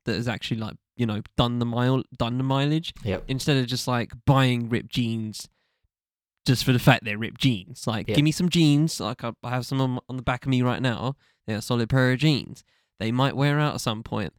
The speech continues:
Speaker 1: Um, I'm sure they will. But, you know, that's the, that's the, that's the aesthetic, right? And, you know, just, you can, you can wear, you can wear worn clothing,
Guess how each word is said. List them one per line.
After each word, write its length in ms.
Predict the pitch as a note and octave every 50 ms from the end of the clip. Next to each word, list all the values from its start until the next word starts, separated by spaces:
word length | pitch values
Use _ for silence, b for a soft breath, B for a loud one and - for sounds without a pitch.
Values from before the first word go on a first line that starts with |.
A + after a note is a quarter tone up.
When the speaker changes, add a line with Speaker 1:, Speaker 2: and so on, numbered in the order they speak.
| _ _ _ _ _ _ _
Speaker 1:
Um, 320 | - A2 A2+ A2+ G#2+ A2+
I'm 60 | A#2+ A2+
sure 180 | - C3+ B2+
they 160 | A#2 B2+ B2
will. 300 | B2 C#3 D3 B2 G2 G2+ - -
But, 260 | C3 A#2+ A#2+ A2+ - _ _ _ _ _ _ _ _ _
you 60 | E3
know, 160 | D#3+ D#3+ F3 G3 - _ _ _ _ _ _ _ _ _ _
that's 220 | A#2+ A#2+ A2+ -
the, 160 | - - C3+ -
that's 180 | - B2 C3 -
the, 180 | - C#3 - - -
that's 180 | - B2+ -
the 100 | - -
aesthetic, 500 | C3+ - - - - - - - - - - -
right? 200 | A2 B2 D3 D#3+ -
And, 360 | - G#2+ A2+ A2 G#2+ G#2+ - - - -
you 100 | - G2 G#2+
know, 80 | A2+
just, 680 | B2 - G#2+ G#2+ - - - - _ - - _ _ _ _ _ _ _ _ _ _ _ _
you 140 | A#1+ - -
can, 140 | - - -
you 100 | A2 A#2+
can 160 | - A#2+ A#2
wear, 180 | A#2+ C3 C3 B2+
you 140 | B2 F#2+ A#2+
can 200 | - B2+ A#2+ A#2+
wear 420 | B2+ B2+ C3 C3 C3 B2+ B2+ B2+ - - A#2+
worn 300 | B2+ C3 C3+ C3 C3 B2+ -
clothing, 540 | - C#3 D3 D3+ C3 G#2 - - - A#2+